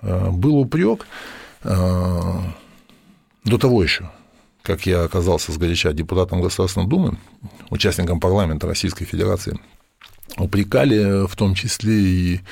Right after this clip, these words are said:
тогдашнего градоначальника Москвы, светлая ему память, Юрия Михайловича Лужкова.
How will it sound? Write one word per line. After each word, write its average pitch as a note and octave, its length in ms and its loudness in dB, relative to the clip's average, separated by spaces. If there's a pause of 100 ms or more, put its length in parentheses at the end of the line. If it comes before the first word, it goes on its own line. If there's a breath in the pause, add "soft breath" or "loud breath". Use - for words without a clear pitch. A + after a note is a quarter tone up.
(420 loud breath)
тогдашнего F2 520 2
градоначальника F2+ 680 0
Москвы, C3 500 0
светлая - 300 -2
ему F2 80 -2
память, E2+ 180 -2
Юрия F#2+ 140 2
Михайловича F#2 340 -2
Лужкова. - 400 -4